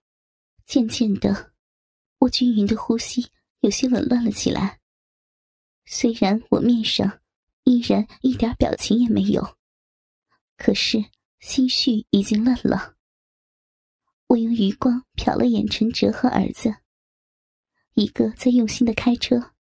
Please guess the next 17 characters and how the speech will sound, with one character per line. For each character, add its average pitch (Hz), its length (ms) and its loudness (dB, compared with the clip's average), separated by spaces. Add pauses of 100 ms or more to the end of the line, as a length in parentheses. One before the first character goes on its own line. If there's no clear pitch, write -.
(680)
一 196 140 2
个 214 280 -2 (160)
在 247 120 0
看 - 260 -2
着 202 220 -2
车 - 200 0
窗 247 240 2
外 226 100 0
的 226 80 0
夜 240 240 2
景， - 260 -4 (1160)
心 - 300 -2
想， - 400 -4 (500)
现 - 220 0
在 226 140 0
天 - 220 0
色 - 240 -2